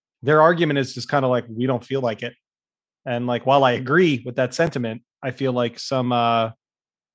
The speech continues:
some, like, neocon judge might not. So who knows?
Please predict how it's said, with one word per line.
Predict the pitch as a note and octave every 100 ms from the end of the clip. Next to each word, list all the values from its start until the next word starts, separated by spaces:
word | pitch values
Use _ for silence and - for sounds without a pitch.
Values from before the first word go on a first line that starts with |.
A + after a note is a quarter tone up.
| _ _ _ _
some, | - C#3 B2+
like, | A#2+ A2 - _ _ _
neocon | B2+ B2+ B2 A#2+ A2+ G#2
judge | A#2+ A2+ A2
might | A2+
not. | A#2 A2+ - _ _ _ _ _ _ _
So | _ A#2+ A#2 B2 _ F3
who |
knows? | F#3 D#3 -